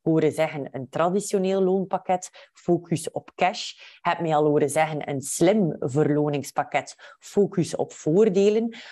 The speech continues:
Nu gaat het mij eigenlijk in het kader van dat slim verloningspakket weten, eh, ba-,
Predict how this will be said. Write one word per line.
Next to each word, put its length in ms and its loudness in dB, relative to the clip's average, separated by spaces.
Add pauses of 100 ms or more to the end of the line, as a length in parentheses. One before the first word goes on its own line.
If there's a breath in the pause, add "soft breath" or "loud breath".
(100)
Nu 220 4
gaat 220 0
het 100 -2
mij 200 -4
eigenlijk 440 0
in 120 -4
het 120 -6
kader 300 -2
van 160 -4
dat 140 -6
slim 320 -2
verloningspakket 1040 -2 (340 loud breath)
weten, 800 0 (220 loud breath)
eh, 300 2 (160)
ba-, 200 -2